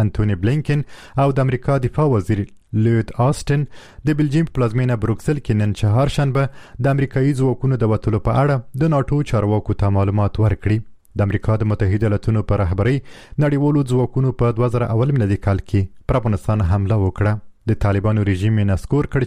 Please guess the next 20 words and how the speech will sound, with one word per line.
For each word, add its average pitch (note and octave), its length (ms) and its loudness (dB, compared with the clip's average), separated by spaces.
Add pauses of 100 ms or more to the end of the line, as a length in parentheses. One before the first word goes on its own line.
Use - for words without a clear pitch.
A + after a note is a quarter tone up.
چې C3 100 2 (420)
له B2+ 120 4
القاعده B2 420 0
شبکې B2 440 0
سره A#2+ 240 0
په A2 140 2
اړیکو C3 320 0 (180)
تورنه F#2+ 320 2
وه. G#2 80 2 (500)
القاعده C#3+ 460 0
شبکه C3 400 0
پر A#2 140 0
امریکا G#2+ 400 0
د G2+ 80 -2
سپټمبر G#2+ 560 0
د G2+ 80 2
یولسمې G2+ 640 2
د C3 100 2
حملو B2+ 300 2 (160)
اصلي A#2 260 0